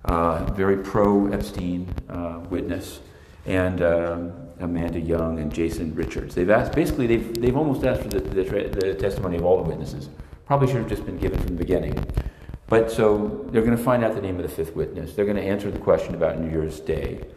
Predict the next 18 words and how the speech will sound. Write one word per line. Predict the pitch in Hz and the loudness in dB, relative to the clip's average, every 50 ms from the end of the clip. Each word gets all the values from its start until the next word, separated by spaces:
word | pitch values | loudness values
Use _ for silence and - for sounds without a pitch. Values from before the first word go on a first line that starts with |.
| - - - - - - - - - | -10 -8 -8 -8 -10 -10 -14 -6 0
Clearly, | 110 107 101 98 95 | 2 4 6 6 6
that's | 90 85 - - | 4 4 2 2
on | 95 85 82 82 | 0 0 0 -2
the | 78 | -2
juror's | 76 85 78 78 78 76 78 80 | -2 0 0 0 0 0 -2 -2
mind. | 78 76 71 - 71 73 - - - - - - - - - - - - - - - - - - | -2 -2 -2 -2 -4 -6 -8 -10 -12 -8 -6 -4 -4 -4 -4 -6 -12 -8 -6 -6 -6 -6 -4 0
And | 117 | 4
what | 117 117 123 | 8 8 10
I | 120 120 | 10 8
don't | 139 165 185 170 | 6 4 4 2
understand | 120 - 87 82 - - 82 78 71 - - - - - - - - - - - - - - - - - | 0 0 0 -2 -4 -4 -4 -6 -6 -6 -10 -12 -12 -12 -14 -14 -18 -20 -20 -20 -20 -18 -18 -12 -6 -2
is | 107 104 107 110 - | 0 0 0 0 0
the | 107 107 101 101 95 92 95 - - - - - - - - - - - - - - - - - - - - - - - - | 0 2 2 2 0 -2 -6 -8 -10 -12 -12 -12 -12 -10 -10 -10 -10 -8 -4 -4 -4 -4 -6 -16 -12 -12 -12 -12 -12 -10 -4
kind | - - 120 120 123 120 | 0 2 2 4 2 2
of | 107 101 101 - 98 95 | 2 0 -2 -4 -2 2
living | 110 123 127 139 135 | 2 4 4 6 6
in | 127 120 113 98 | 6 6 4 2
denial | 104 110 107 98 101 117 113 90 73 71 69 64 - - | 2 2 2 2 2 2 0 0 -2 -4 -6 -8 -10 -10